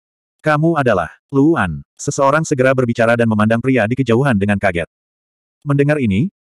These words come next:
tujuh orang lainnya langsung memusatkan perhatian padanya. Ketika mereka melihat wajah Luan, mereka langsung tersentak. Mereka tidak menyangka bahwa itu benar-benar Luan.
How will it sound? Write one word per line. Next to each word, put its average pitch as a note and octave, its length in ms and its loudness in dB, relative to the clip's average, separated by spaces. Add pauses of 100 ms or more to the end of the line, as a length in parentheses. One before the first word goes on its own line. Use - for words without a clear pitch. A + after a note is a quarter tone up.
tujuh D3 240 4
orang C3+ 240 2
lainnya A2 320 2
langsung A2 320 -2
memusatkan A#2+ 480 0
perhatian A2 480 -2
padanya. E2+ 400 -2 (240)
Ketika D3 320 0
mereka C#3 320 0
melihat A2+ 240 0
wajah A2 320 0
Luan, A2+ 320 0 (160)
mereka A#2+ 400 0
langsung C3 320 -2
tersentak. G2 400 -4 (240)
Mereka C#3+ 320 0
tidak C#3+ 160 0
menyangka A#2+ 320 0
bahwa A2+ 240 0
itu A#2 240 0
benar-benar B2 480 0
Luan. E2+ 400 -4